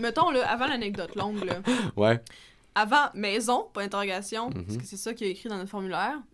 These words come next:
Speaker 1: Euh, c'est intriguant. Euh, est-ce que toi, Thomas, comme personne, tu fais des petites affaires, là, que, que tu comptes pas à tout le monde ? <laughs> C'est quelque chose que tu fais, puis tu fais comme, « Ah,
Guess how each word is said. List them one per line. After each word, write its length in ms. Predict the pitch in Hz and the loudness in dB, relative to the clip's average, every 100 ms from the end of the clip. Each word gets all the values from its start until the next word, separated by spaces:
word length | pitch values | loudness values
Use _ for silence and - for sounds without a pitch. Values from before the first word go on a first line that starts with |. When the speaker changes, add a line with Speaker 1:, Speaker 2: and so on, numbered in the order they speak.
| - | -10
Speaker 1:
Euh, 340 | 190 196 175 170 | -6 -4 -4 -6
c'est 160 | - 175 | -6 -8
intriguant. 440 | 190 190 175 180 - - - - - - | -8 -8 -8 -8 -12 -18 -18 -18 -10 -4
Euh, 400 | 202 196 202 202 | -2 0 -2 -4
est-ce 240 | - 226 - | -4 -4 -4
que 200 | - 294 392 440 _ - _ _ - | -2 0 0 -4 _ -20 _ _ -14
toi, 420 | 226 233 262 294 - _ _ | -2 2 4 2 -8 _ _
Thomas, 380 | - 247 233 214 - | 0 2 2 -4 -6
comme 180 | 214 196 | -6 -2
personne, 680 | 254 254 - 208 214 185 - - _ _ _ | -2 -4 -4 -6 -6 -8 -12 -18 _ _ _
tu 120 | - | -10
fais 400 | - 302 381 330 | -6 -4 -2 -2
des 180 | 202 196 | -4 -6
petites 280 | 196 - 214 | -10 -12 -6
affaires, 500 | 247 277 330 330 214 | -4 0 0 0 -2
là, 140 | 190 196 | -6 -8
que, 420 | 196 170 156 151 165 _ _ - _ _ _ _ _ _ _ | -10 -12 -12 -14 -16 _ _ -20 _ _ _ _ _ _ _
que 80 | 170 | -18
tu 120 | 170 | -14
comptes 220 | - 240 | -10 -8
pas 80 | 277 | -6
à 40 | 302 | -6
tout 100 | 226 | -4
le 80 | |
monde ? 140 | 214 208 - - _ | -4 -4 -10 -20 _
<laughs> 260 | _ _ - | _ _ -20
C'est 120 | - | -20
quelque 120 | - | -6
chose 160 | 392 381 | -4 -4
que 60 | - | -8
tu 60 | - | -6
fais, 120 | 294 | -4
puis 40 | 294 | -4
tu 80 | |
fais 120 | - 202 | -6 -4
comme, « 140 | 202 | -2
Ah, 260 | 349 233 185 | -2 -2 -6